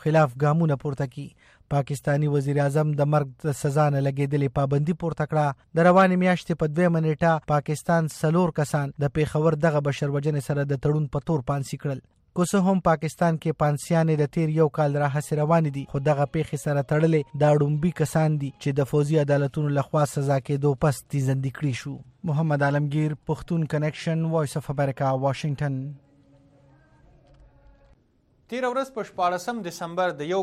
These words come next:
Speaker 2: کال پوره کېدو په وخت په دغه سکول کې د دستورې په وخت راغلي. د پیښې ښکار کورنو پښتون کنیکشن ته ویلي، د ترهګرو یرې د دوی مخه نه ده نیولې او خپل ماشومان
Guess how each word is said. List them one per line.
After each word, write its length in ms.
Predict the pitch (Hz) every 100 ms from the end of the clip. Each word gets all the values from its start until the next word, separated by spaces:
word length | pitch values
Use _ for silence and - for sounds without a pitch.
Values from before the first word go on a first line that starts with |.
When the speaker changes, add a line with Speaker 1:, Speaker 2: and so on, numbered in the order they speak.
| 190
Speaker 2:
کال 180 | 190 190 -
پوره 160 | 156 147
کېدو 240 | 143 156 170
په 100 | 165 170
وخت 180 | 165 -
په 80 | 151
دغه 180 | 139 139
سکول 180 | - 202 190
کې 100 | 190 170
د 160 | 135
دستورې 460 | 143 - 147 165 160
په 80 | 151
وخت 240 | 156 143
راغلي. 300 | 135 214 131 - _ _ _ _ _ 165
د 200 | 196 202
پیښې 260 | 254 240 180
ښکار 340 | - - 196 190
کورنو 260 | 165 165 180 160
پښتون 340 | 139 - 175 170
کنیکشن 420 | 151 165 - 143 139
ته 140 | 131
ویلي، 260 | 170 196 196 _ _ _ _ - 165
د 100 | 202 208
ترهګرو 460 | 185 196 240 233 214 190 214
یرې 180 | 185 147
د 100 | 151 180
دوی 100 | 170
مخه 260 | 170 - 113 - 143
نه 100 | 220
ده 100 | 208
نیولې 500 | 202 196 185 - _ _ -
او 80 | 156
خپل 240 | 156 214 190
ماشومان 560 | 156 147 - 156 165